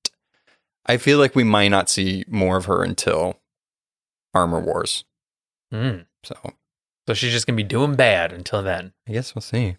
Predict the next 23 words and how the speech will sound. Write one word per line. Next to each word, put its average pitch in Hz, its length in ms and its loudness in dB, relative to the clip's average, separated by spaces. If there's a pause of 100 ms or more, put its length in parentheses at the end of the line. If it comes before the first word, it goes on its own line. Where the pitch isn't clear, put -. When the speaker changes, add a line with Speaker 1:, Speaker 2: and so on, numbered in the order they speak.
(140)
Speaker 2:
Mm. - 60 -6
Speaker 1:
Yeah. 104 180 -6 (600)
Next 160 260 4
question 131 400 2
is 107 140 2
actually 107 280 0
from 107 160 0
our 98 80 0
Discord 107 440 0 (360)
by 95 280 2 (220)
Troidal 151 600 2 (100)
Power. 101 480 0 (160)
I 101 100 -4
always 107 220 0
wanna 117 160 0
say 107 380 0 (140)
Tortle, 101 480 -2 (340)
but - 200 -8
that's - 260 -8
not 98 200 -4
right. 98 360 -6
<laughs> 190 1000 2
Speaker 2:
<laughs> - 0 -